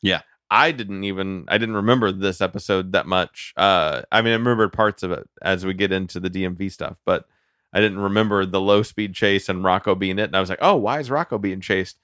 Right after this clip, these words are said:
Speaker 2: And, uh, and they catch him 'cause he's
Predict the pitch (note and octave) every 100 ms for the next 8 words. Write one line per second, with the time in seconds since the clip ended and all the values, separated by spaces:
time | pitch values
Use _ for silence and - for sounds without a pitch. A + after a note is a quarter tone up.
0 | _ _ _ - G2+ G2 G2 F#2 F2 D#2+
1 | B1 G2+ F2+ - C3+ B2 F#2+ G2+ G2+ _
2 | - F#2+ F2+ F2+ E2+